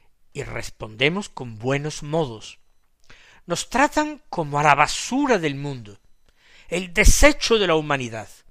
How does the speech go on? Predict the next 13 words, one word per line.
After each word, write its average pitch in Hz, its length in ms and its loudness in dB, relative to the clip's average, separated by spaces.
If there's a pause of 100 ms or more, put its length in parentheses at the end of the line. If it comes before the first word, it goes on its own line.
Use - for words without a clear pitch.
(640)
Y 127 120 -4
así - 340 4 (240)
hasta - 280 -2
el 135 100 0
día 143 240 2
de 117 140 -6
hoy. 101 240 -16 (1200)
No 233 320 -2
os - 140 -6
escribo 127 560 -8
esto 123 400 -6 (400)
para 131 340 6
avergonzaros, 127 920 0